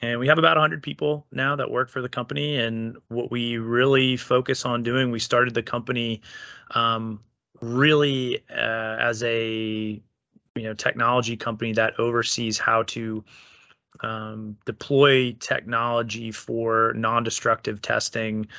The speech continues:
whether it's in oil and gas, aviation, power generation. We make, uh,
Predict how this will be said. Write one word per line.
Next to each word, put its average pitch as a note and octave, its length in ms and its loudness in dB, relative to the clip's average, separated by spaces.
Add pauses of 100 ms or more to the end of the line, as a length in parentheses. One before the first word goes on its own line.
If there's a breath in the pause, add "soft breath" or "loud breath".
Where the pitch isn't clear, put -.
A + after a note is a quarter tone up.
(200 loud breath)
whether A2+ 360 4
it's - 520 -4 (420 soft breath)
in A2 380 -2
oil B2+ 180 6
and A#2 80 0
gas, A2 480 4 (100)
aviation, A2+ 640 -2
power A#2 300 4
generation. A2 640 -2
We A2 120 -4
make, A2 340 -4
uh, G#2+ 320 -2